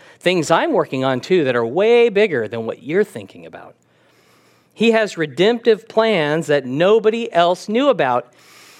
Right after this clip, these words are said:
And you know, if, if we had a perfect world, it would be one where miracles are unnecessary.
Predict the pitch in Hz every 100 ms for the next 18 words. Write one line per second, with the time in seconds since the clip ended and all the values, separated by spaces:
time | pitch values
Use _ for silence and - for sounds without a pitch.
0 | _ - 190 208 254 240 - - _ _
1 | _ - 156 180 302 233 262 214 - 202
2 | 208 220 156 165 175 202 - _ _ _
3 | _ _ _ _ - 175 180 165 156 156
4 | 147 127 123 147 175 175 190 151 120 -
5 | 127 127 120 117 - - 98 90 80